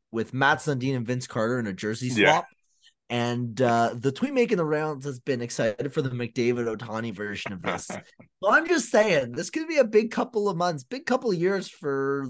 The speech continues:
Speaker 1: the, the T dot, if you will.
Speaker 2: Yeah, I remember the, a couple of years ago where it was like, what an exciting time for, uh, Canadian sports fans. And it was the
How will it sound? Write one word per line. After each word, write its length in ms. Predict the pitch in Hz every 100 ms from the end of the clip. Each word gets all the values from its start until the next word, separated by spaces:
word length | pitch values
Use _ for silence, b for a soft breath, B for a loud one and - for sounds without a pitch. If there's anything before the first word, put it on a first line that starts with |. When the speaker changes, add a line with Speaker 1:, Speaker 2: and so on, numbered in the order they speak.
| 120
Speaker 1:
the, 600 | 123 120 117 113 110 - 110
the 160 | 117
T 200 | 117 185
dot, 360 | 160 123 98 -
if 160 | - 98
you 80 |
will. 260 | 90 87 - _ _ _ _ _ _ _ _ _ _ _ _ -
Speaker 2:
Yeah, 160 | 101 87
I 60 |
remember 420 | 87 95 110 123 113
the, 220 | 104 104
a 80 | -
couple 240 | - 98 104
of 60 |
years 160 | 104 107
ago 220 | 107 113
where 200 | 110 92
it 40 | 87
was 100 | 92
like, 200 | 90 -
what 160 | 101
an 120 | 98
exciting 500 | 95 - 95 92 92
time 380 | - 95 92 98
for, 360 | - 92 87 85
uh, 320 | 82 76 71 76
Canadian 420 | - 98 98 95
sports 380 | 92 - 82 90
fans. 400 | - 98 127 120
And 100 | 92
it 40 | 90
was 260 | 82 -
the 400 | - 80 78 80